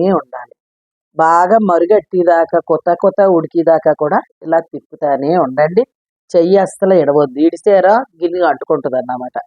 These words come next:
ఎడవకుండా పొయ్యి దగ్గరే ఉండి చేసుకుంటే పది నుంచి పదిహేను నిమిషాల్లో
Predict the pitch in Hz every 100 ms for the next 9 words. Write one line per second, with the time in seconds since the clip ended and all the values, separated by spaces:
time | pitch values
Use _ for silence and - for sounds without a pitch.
0 | _ _ _ _ _ _ _ _ _ _
1 | _ _ _ _ _ - 165 175 196 190
2 | 156 160 202 170 160 156 160 170 180 160
3 | 151 147 139 _ 151 151 233 - _ _
4 | _ - 165 175 175 185 190 175 165 165
5 | 151 - - 165 160